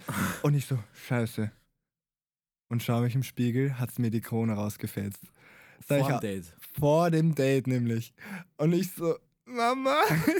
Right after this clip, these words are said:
Speaker 2: <laughs> ich kann so nicht hingehen.“
Speaker 1: Hast du geweint?
Speaker 2: Ja.
Speaker 1: Ja, oder?
Speaker 2: Sicher.
Speaker 1: Klar.
Speaker 2: Ich sah aus wie ein Vampir, Mann.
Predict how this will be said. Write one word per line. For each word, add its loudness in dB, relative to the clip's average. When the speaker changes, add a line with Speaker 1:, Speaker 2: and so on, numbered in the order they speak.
Speaker 2:
<laughs> -8
ich 2
kann 0
so 2
nicht 4
hingehen.“ 2
Speaker 1:
Hast 0
du -2
geweint? 0
Speaker 2:
Ja. 0
Speaker 1:
Ja, -8
oder? -4
Speaker 2:
Sicher. -2
Speaker 1:
Klar. -14
Speaker 2:
Ich -4
sah -2
aus -6
wie -4
ein -4
Vampir, -2
Mann. -4